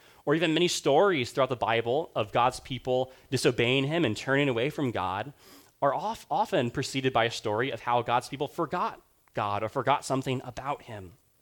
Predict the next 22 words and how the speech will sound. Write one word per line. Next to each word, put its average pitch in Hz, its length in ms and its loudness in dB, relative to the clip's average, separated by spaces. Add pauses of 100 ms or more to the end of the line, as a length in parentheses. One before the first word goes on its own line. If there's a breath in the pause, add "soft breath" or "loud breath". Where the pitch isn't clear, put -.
(640 loud breath)
So - 140 0
it's 156 120 0
so 175 360 4
important 151 520 0 (520 loud breath)
that 127 140 2
we 139 160 0
do 131 240 0
what 147 140 -2
David 135 340 2
does 104 280 0
in 104 60 -4
this 110 120 -4
psalm 110 480 0 (500 soft breath)
and 120 180 -2
remember 123 800 0
the 113 100 -4
Lord. 101 340 -2
And 98 100 -6
we're 110 80 -4
gonna 120 100 -4
see 110 260 -6
how 101 500 -2